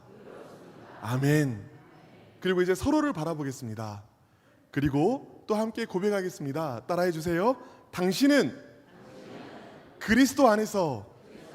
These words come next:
의롭습니다." 아멘. 아멘. 다른 곳에 이유가 있지 않습니다. 예수 그리스도께서 우리를 위하여 피 흘려 주셨기 때문에,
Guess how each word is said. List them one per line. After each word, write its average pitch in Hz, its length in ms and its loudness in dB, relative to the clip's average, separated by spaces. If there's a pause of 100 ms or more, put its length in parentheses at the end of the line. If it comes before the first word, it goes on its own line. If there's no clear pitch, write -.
(920)
의롭습니다." 175 880 0 (1160)
아멘. 175 580 6 (1400)
아멘. 143 460 -6 (260)
다른 262 300 -4
곳에 269 220 -6
이유가 233 300 -6
있지 202 120 -10
않습니다. 147 720 -10 (560)
예수 214 400 -4
그리스도께서 170 840 -10 (300)
우리를 220 460 0
위하여 165 500 -6 (340)
피 - 200 -4
흘려 311 240 2
주셨기 180 320 -10
때문에, 113 500 -10